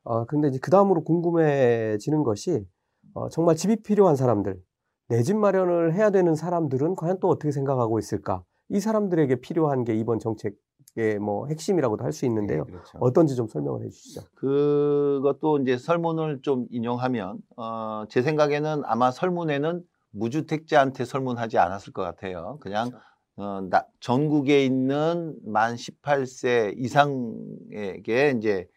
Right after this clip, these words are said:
Speaker 1: 네.
Speaker 2: 뭐 설문을 했을 테니까요. 그러니까 그 설문에 답한 사람들은 아마 무주택자다, 아니다는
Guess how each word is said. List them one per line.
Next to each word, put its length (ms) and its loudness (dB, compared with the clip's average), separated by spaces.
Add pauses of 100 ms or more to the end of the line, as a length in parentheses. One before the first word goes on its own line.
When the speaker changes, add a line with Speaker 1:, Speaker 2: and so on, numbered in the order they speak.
(120)
Speaker 1:
네. 60 -20 (160)
Speaker 2:
뭐 400 -10 (960)
설문을 400 0
했을 220 -6
테니까요. 640 -8
그러니까 520 -2 (360)
그 320 4
설문에 600 0 (380)
답한 420 -4
사람들은 920 2
아마 440 2
무주택자다, 1120 6
아니다는 720 0